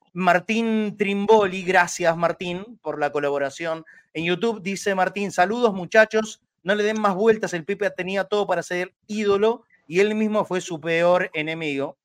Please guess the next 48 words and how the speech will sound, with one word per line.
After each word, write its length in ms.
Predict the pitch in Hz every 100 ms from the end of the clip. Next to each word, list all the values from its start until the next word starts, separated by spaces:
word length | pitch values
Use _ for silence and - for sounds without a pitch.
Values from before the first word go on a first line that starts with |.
| _ - _
Y 300 | - 190 185
sí, 240 | 170 233 175
Martín, 460 | 131 135 170 139 -
yo 200 | 160 -
creo 200 | 190 180
que 80 | 151
tenés 220 | 165 170
gran 260 | 170 165
parte 220 | 160 165 151
de 60 |
la 100 | 139
razón 320 | 131 135 127
con 100 | 110
eso. 300 | 110 - 107 _ _ - -
Eh, 400 | 135 131 131 -
era 180 | 175 190
el 100 | 190
único 340 | 226 220 190
de 120 | 160
los 120 | 151 -
jugadores, 580 | 151 160 180 165 - _ _ _ -
eh, 220 | 139 135 127
de 80 |
estos 160 | 170 175
tiempos 300 | 196 196 180
que 100 | 160
tenía 240 | 151 165
la 140 | 175 160
capacidad 420 | 139 143 185 196
como 220 | 190 151
para 160 | 143 135
ser 200 | 165 156
ídolo 320 | 147 131 127
de 100 | 127
Boca 420 | 135 135 143 165 _ _ _
y, 840 | 135 135 131 123 120 113 110 107 107
y 200 | 127 156
él, 500 | 165 156 135 123 -
él 100 | 165
se 140 | 160 165
jugó 240 | 147 156
muy 200 | 151 156
en 120 | 147
contra. 420 | 127 107 101 98 - _ _
Gracias 380 | - 196 208 208
por 160 | 196 165
la 120 | 151
colaboración 760 | 151 147 151 151 175 185 202